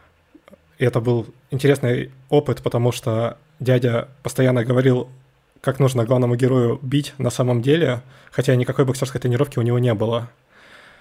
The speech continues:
«Рокки» — это ф-, общепризнанная классика. Фильм в своё время номинировался на целых девять «Оскаров», выиграл из них три, включая лучший фильм, лучшую режиссуру.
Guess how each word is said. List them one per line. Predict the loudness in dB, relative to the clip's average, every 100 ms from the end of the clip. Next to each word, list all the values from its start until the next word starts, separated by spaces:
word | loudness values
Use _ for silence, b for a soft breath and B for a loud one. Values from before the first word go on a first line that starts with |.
| b b _ _ -2
«Рокки» — | 0 0 0 -4 -4 -8
это | -2
ф-, | -2 -4 -8
общепризнанная | -10 -4 -2 0 0 0
классика. | 0 0 -2 -8 -6 -6 -8 _ _ _
Фильм | -6 -2 0 -2 -4
в |
своё | 0 2
время | 2 2
номинировался | 2 4 4 0
на | -2
целых | 0 0
девять | 0 0 0
«Оскаров», | -2 -2 -2 -4 -4
выиграл | 0 4 2
из | 2
них | -2
три, | -2 -4
включая | -4 -2 2
лучший | 2 2 -2
фильм, | -2 0
лучшую | 2 0 0
режиссуру. | -2 -2 -2 -2 -4